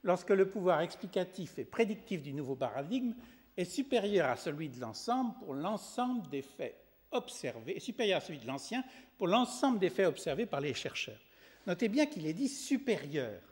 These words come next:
Il n'est pas dit qu'il, que, que, que, que tout, pour tout, ce sera mieux qu'avant. Hein ? Et c'est un point qui est très important parce qu'on l'a vu au moment de,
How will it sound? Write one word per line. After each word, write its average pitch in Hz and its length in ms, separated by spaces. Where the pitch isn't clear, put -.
Il 165 160
n'est 156 80
pas 147 200
dit 285 260
qu'il, 131 240
que, 170 100
que, 143 400
que, 139 220
que 147 200
tout, 359 420
pour - 220
tout, 349 240
ce - 160
sera - 240
mieux 175 180
qu'avant. 131 380
Hein ? 147 100
Et 156 140
c'est 185 260
un 226 80
point 302 220
qui 302 180
est 165 80
très 247 220
important 190 340
parce - 160
qu'on 170 140
l'a 151 160
vu 240 340
au 139 100
moment 131 360
de, 117 180